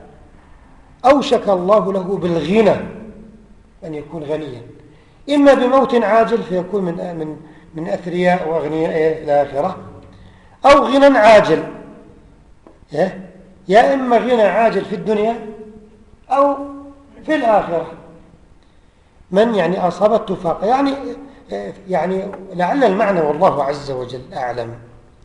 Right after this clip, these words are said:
يعني، أو قبل أن أذكر هذا المعنى، أريد أنا أن أطرح سؤالا، ما علاقة "أوشك الله له بالغنى إما بموت عاجل"؟ كلمة بموت عاجل،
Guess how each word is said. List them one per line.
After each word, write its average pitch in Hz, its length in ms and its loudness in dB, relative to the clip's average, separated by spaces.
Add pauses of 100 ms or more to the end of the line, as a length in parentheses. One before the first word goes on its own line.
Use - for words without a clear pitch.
(600)
يعني، 135 400 -14 (1400)
أو 233 200 4 (260)
قبل 190 200 0
أن 170 140 -4
أذكر 160 300 -6
هذا 139 240 -8
المعنى، 135 400 -10
أريد 202 140 -4
أنا 180 320 -2
أن 156 60 -4
أطرح 156 260 -8
سؤالا، 135 320 -8 (720)
ما 190 160 2
علاقة 156 580 0 (720)
"أوشك 196 420 -4
الله 135 520 -4
له 147 320 -10
بالغنى 160 520 -6 (460)
إما 175 220 -2
بموت 151 500 -8
عاجل"؟ 131 520 -4 (1000)
كلمة 202 280 -8 (240)
بموت 156 340 -4
عاجل، 120 360 -8